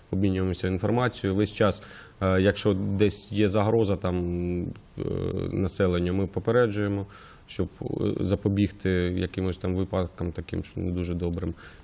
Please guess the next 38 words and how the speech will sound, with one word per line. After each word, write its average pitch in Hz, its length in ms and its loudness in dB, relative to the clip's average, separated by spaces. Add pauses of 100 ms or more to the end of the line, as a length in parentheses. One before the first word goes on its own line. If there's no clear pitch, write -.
(120)
В - 40 -10
принципі, 127 360 0
всі, 127 340 2
всі, - 260 2
всі, 110 240 0
всі, 104 260 0
що 98 220 -2
у 95 40 0
нас 95 160 0
працюють 92 440 -2
люди, 127 240 0
всі 104 280 -2 (180)
націлені 95 760 2
на 95 160 2
співпрацю 92 560 -2
з 87 60 -2
громадянами, 107 640 0
на 95 80 -2
співпрацю 95 500 -2
з - 60 -6
цивільним 95 440 0
населенням 110 640 0 (140)
і 87 80 -4
на 95 160 0
те, 117 180 0
щоб - 320 -6
служити 90 440 0
принаймні 87 320 -4
цьому 92 220 -6
населенню, - 440 -4 (400)
перш 92 180 0
за 92 100 2
все, - 220 -4
перш 123 200 2
за 110 60 -2
все - 180 -8
служити 104 360 -4
населенню. 50 460 -6